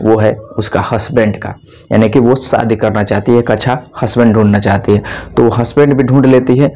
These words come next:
और शादी भी उन दोनों के साथ fix हो जाता है, बातों तो भी करती है। आगे story जाता है, देखिए कैसे आगे story जाता है क्या, कि ये बीस मार्च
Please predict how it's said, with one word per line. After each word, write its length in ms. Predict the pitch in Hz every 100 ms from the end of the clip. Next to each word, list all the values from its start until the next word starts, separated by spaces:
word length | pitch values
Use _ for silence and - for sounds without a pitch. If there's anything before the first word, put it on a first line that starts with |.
| - - 104
और 200 | 104 101
शादी 580 | - - 104 104 139
भी 160 | 143 151
उन 220 | 135 117
दोनों 200 | 117 117
के 100 | 113
साथ 200 | - 110 107 -
fix 200 | 147 135
हो 60 | 117
जाता 220 | 104 -
है, 100 | 123
बातों 320 | 110 101 120
तो 100 | 110
भी 120 | 107 110
करती 340 | 110 - 110
है। 140 | 117 - - - - - - - - -
आगे 380 | - 123 143 123
story 280 | - 113 110
जाता 300 | 104 107 104
है, 120 | 101
देखिए 300 | 98 95 101
कैसे 320 | - 92 - - - - - - -
आगे 360 | 117 120 135 123
story 260 | 123 123
जाता 240 | 123 110 117
है 120 | 117
क्या, 160 | 120 123 - - - - -
कि 60 | 110
ये 340 | 110 113 117 -
बीस 360 | 107 131 -
मार्च 560 | 117 117 123 - - -